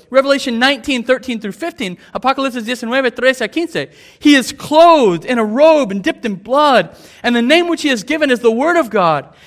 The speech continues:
And the armies of heaven is ar-, uh, arrayed with fine linen, white and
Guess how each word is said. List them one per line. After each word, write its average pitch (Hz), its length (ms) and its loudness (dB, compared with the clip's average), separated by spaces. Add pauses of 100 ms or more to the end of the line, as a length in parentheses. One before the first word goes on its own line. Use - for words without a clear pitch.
(120)
And 294 160 4
the 294 180 2
armies 370 520 4
of 330 140 4
heaven 294 720 0 (540)
is 269 200 0
ar-, 254 240 4
uh, 262 280 4
arrayed 320 480 4
with 254 160 -4
fine 311 380 2
linen, 285 420 2
white 320 440 4
and 240 280 -8